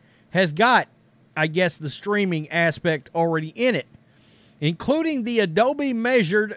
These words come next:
streaming audience of six hundred five thousand, the Ohio State Notre Dame game had a larger audience of ten point five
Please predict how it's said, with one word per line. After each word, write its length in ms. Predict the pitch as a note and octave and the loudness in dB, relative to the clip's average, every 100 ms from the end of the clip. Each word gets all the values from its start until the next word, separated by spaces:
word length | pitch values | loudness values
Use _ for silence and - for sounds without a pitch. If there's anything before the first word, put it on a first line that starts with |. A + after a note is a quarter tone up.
| - | -14
streaming 540 | - - C#4+ B3+ G3+ | -12 -4 -2 -2 -4
audience 520 | F3+ F#3 F#3+ G3+ G3+ | 0 2 2 -2 -4
of 140 | E3+ D3+ | -6 -4
six 240 | B3+ A#3+ | -4 -4
hundred 320 | B3 A3 F3+ | -2 -2 -2
five 320 | - A3+ G3+ D3 | -2 2 2 2
thousand, 560 | C4+ C4+ F#3 D#3+ F#3+ - _ _ _ _ | 0 2 2 0 -8 -12 _ _ _ _
the 140 | C#3 F3+ | 0 2
Ohio 420 | E3+ A3+ D4 C4+ | 2 0 0 -2
State 320 | - B3+ B3 | 0 -2 -2
Notre 320 | G3+ B3 A3 | 0 2 2
Dame 440 | D#3 C#3 C4+ D4+ G#3+ | 2 0 0 0 0
game 320 | E3 D3 C#3 | 0 0 0
had 200 | D3+ D#3 | 0 0
a 140 | C#3+ | 0
larger 540 | D3+ F3 F3 C#3 D3+ C3 | 0 4 4 4 -2 -2
audience 600 | E3 C#3+ C3+ B2+ G2+ - _ _ _ _ | 0 2 0 -6 -10 -20 _ _ _ _
of 220 | - D#3 - | -4 -4 -2
ten 320 | C4 C4+ G#3+ | 0 0 -2
point 400 | - A#3 A3 G3 | -4 -2 -2 -6
five 480 | - G3+ G3+ G3+ | -2 2 4 4